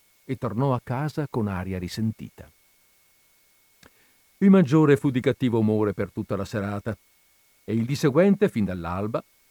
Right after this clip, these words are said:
andava su e giù per i bastioni, dalla scuola di tamburo alla scuola di plotone, distribuendo punizioni agli ufficiali e alla truppa,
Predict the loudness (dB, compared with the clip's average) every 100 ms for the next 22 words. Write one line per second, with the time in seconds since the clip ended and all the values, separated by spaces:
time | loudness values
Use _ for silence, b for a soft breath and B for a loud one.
0 | _ -2 2 2 2 0 0 0 2 0
1 | 0 -2 0 -2 -2 -4 -2 0 2 0
2 | -6 -14 _ _ -10 -8 -6 -2 -2 -2
3 | -2 0 2 2 2 4 2 2 -2 -4
4 | -4 -4 -4 -6 -2 0 0 -2 _ b
5 | -4 -2 0 2 2 2 0 -4 -4 -2
6 | 0 2 2 0 -2 -4 -4 -2 0 0
7 | 0 -2 -2 -6 _ -10